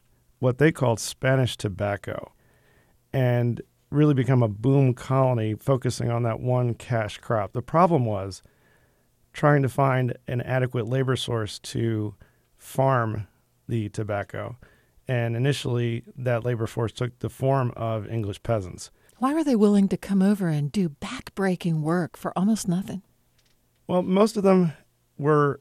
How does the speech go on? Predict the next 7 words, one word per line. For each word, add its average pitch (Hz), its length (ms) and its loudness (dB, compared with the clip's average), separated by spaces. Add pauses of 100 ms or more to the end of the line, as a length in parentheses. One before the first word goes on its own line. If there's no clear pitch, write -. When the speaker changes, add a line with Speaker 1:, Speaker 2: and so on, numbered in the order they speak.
(120)
Speaker 1:
looking 151 320 2
at 123 80 0
this 127 160 0
as 123 120 2
a 117 160 0 (220)
true 147 260 4
opportunity. 113 760 -4